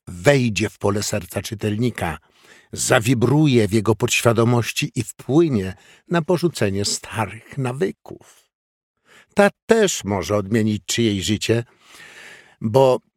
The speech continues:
chcę w niej opowiedzieć o niekonwencjonalnym podejściu do własnego organizmu, o potrzebie wzięcia na siebie odpowiedzialności za własne zdrowie,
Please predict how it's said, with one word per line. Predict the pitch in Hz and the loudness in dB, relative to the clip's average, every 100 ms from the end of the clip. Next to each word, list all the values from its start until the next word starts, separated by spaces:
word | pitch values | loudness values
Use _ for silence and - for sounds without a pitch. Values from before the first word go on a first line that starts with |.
| _ _ _ _ _ - | _ _ _ _ _ -12
chcę | - - 220 | -8 0 2
w | 208 | 4
niej | 190 | 4
opowiedzieć | 180 - 123 123 147 156 - | 4 2 0 2 0 0 -2
o | 135 127 | 0 2
niekonwencjonalnym | 113 113 147 190 160 170 135 147 127 - 120 107 113 117 107 107 107 - | 4 4 4 4 2 2 4 2 2 0 2 2 2 2 2 2 0 0
podejściu | 110 90 90 85 - - 110 | -2 -2 -4 -4 -8 -6 -6
do | 98 90 | -4 -4
własnego | 101 - - 98 104 | -4 -6 -6 -2 -2
organizmu, | 104 101 107 110 - 73 87 113 _ _ _ _ _ _ _ | 0 2 2 2 -2 -10 -14 -18 _ _ _ _ _ _ _
o | 110 | -6
potrzebie | - 123 - 127 127 123 - | -4 -4 2 2 4 0 -2
wzięcia | 104 110 117 147 147 135 135 | -6 -2 2 4 4 4 2
na | 131 120 | 4 0
siebie | - 123 123 | 2 2 2
odpowiedzialności | 120 - 113 113 113 113 113 123 - - - - 67 73 _ _ | 2 0 0 2 4 4 4 2 0 -8 -8 -10 -12 -20 _ _
za | - 107 | -8 -6
własne | 87 87 - 98 | -4 -6 -6 -6
zdrowie, | 76 92 82 69 78 | -6 -6 -6 -8 -16